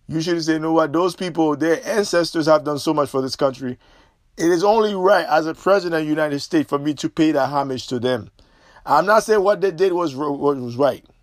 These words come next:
I'm not saying that. They were wrong. They came here with no papers. We, we, we all know that. But they, they, you could have made some arrangement. You could have talked to your prime minister. You could have, you could have talked to your advisor.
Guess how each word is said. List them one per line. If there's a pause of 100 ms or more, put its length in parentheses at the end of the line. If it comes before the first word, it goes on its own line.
(160)
I'm
not
saying
that. (1080)
They
were
wrong.
They
came
here
with
no
papers.
We,
we,
we
all
know
that. (920)
But
they, (220)
they,
you
could
have
made
some
arrangement.
You
could
have
talked
to
your
prime
minister.
You
could
have,
you
could
have
talked
to
your
advisor.